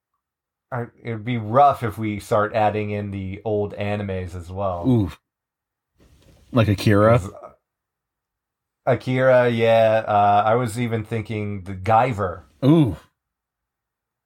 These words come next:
Speaker 1: Guyver, the Biosuit Guyver, like, the
Speaker 2: Mm-hmm.
Speaker 1: original ones of those was like, oh, oh.
Speaker 2: Didn't they make those into, like,
Speaker 1: Hold on.
Speaker 2: ac-, real, real life movies here?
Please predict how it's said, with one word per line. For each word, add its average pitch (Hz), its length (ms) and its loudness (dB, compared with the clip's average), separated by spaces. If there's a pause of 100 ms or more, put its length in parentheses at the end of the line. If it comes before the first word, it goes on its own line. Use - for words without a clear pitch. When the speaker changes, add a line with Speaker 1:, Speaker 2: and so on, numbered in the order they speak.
(1000)
Speaker 1:
Guyver, 113 380 0
the 101 100 -2
Biosuit 113 680 2
Guyver, 107 480 2
like, 104 180 2
the 107 60 2
Speaker 2:
Mm-hmm. 113 180 4
Speaker 1:
original 101 420 0
ones 98 280 0
of 92 100 0
those 92 480 0
was 90 360 -12
like, 90 440 -8 (800)
oh, 113 520 2 (220)
oh. 98 540 2 (1200)
Speaker 2:
Didn't 254 200 2
they 427 100 4
make 285 160 4
those 277 180 4
into, 220 200 4
like, 147 180 4
Speaker 1:
Hold 95 160 -6
on. 147 80 4
Speaker 2:
ac-, 165 80 2
real, 151 260 4
real 160 160 2
life 156 220 2
movies 123 400 2
here? 165 320 0